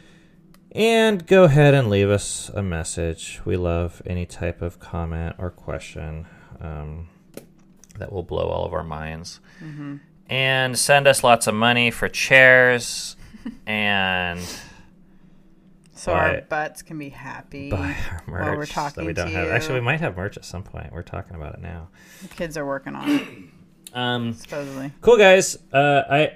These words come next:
Speaker 1: I, I'm really thankful that you guys are taking the time to listen to this. I do consider it a privilege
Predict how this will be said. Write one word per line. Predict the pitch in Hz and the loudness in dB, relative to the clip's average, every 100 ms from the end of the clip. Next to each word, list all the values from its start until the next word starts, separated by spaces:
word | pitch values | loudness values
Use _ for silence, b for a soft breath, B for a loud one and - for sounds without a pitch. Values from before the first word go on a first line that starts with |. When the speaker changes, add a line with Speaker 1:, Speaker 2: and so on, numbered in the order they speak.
| - | 2
Speaker 1:
I, | 139 143 | 2 2
I'm | 139 147 | 0 0
really | 151 | 0
thankful | 139 127 127 110 | 0 -4 -4 -2
that | 101 92 - - _ - | 0 0 -2 -10 _ -12
you | 107 | -4
guys | 104 98 | -2 -2
are | 92 | -2
taking | - 101 | -6 -6
the | 95 | -6
time | - 92 | -6 -4
to | |
listen | 98 - | -4 -4
to | 104 | -2
this. | 98 95 - | -2 -2 -6
I | 82 87 | -6 -6
do | 95 98 | -2 -4
consider | - 90 - 87 82 | -4 -10 -8 -6 -4
it | 80 - | -4 -6
a | 90 | -12
privilege | - 90 85 87 87 - - | -8 -6 -4 -4 -6 -10 -18